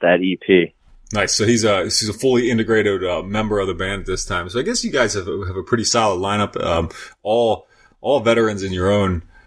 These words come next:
Speaker 2: right, right? And, um,
Speaker 1: Yeah.
Speaker 2: you, you got, well, Unpleasant Living just came out officially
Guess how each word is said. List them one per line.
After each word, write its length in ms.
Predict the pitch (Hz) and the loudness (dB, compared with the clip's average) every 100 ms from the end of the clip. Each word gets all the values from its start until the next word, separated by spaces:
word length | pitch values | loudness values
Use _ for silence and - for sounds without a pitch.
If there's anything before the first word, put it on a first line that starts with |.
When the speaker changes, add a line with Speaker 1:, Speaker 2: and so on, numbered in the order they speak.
| - | -8
Speaker 2:
right, 340 | 95 87 90 - - | 0 2 2 -2 -6
right? 300 | 98 98 104 - - - | 2 2 2 -2 -20 -14
And, 320 | 107 107 101 98 | -2 -2 2 2
um, 360 | 92 90 78 - - - - - - - | 2 0 -8 -14 -20 -20 -14 -12 -14 -6
Speaker 1:
Yeah. 160 | 92 110 | 0 0
Speaker 2:
you, 460 | 123 123 131 120 117 - | -2 -8 0 2 2 0
you 180 | 123 117 | -6 -2
got, 360 | 170 165 - - - 151 | 0 0 -4 -18 -18 -4
well, 180 | 135 135 | -2 0
Unpleasant 420 | - 226 151 127 | -2 0 0 2
Living 240 | 131 120 117 | 0 0 2
just 240 | 123 - | 0 0
came 300 | - 117 107 | -2 -4 -2
out 200 | 104 104 | -2 -2
officially 800 | 92 - 120 - 101 92 90 | -4 0 0 0 0 0 -2